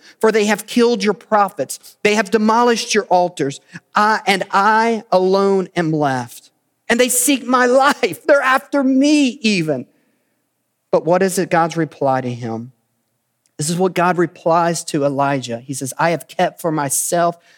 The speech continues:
seven thousand men who have not bowed the knee to Baal. So too, at the present time,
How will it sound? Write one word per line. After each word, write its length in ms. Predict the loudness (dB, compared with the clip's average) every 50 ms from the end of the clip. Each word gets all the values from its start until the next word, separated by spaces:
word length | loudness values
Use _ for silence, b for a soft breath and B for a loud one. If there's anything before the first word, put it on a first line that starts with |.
| b b
seven 720 | -4 -2 0 2 2 2 2 0 0 -2 -2 -4 -4 -6 -8 _ _ _
thousand 800 | _ 0 0 2 2 2 2 0 0 -2 -2 -2 -2 -2 -2 0
men 320 | 0 0 0 0 0 -2
who 140 | -2 -2 -2
have 180 | -2 -2 -2 -4
not 460 | -2 0 0 0 0 0 -2 -4 _ _
bowed 480 | -4 -2 0 0 2 2 2 0 0
the 100 | -2 -4
knee 360 | -2 -2 -2 -2 -2 -2 -2 -4
to 180 | -6 -8 -10 -10
Baal. 480 | -8 _ -8 -6 -6 -8 -12 -16 -20 _ _ _ _ _ _ _ _ _ _ _ _ _ _ _ _ _
So 320 | -10 -6 -4 -2 -2 -2
too, 460 | -2 -4 -4 -2 -2 -2 -2 -2 -4 -4 -4
at 180 | -4 -6 -4 -6
the 80 | -10
present 600 | -10 -10 -10 -4 -2 0 0 0 -2 -4 -8 -8
time, 440 | -10 -8 -8 -8 -8 -10 -12 -16 -20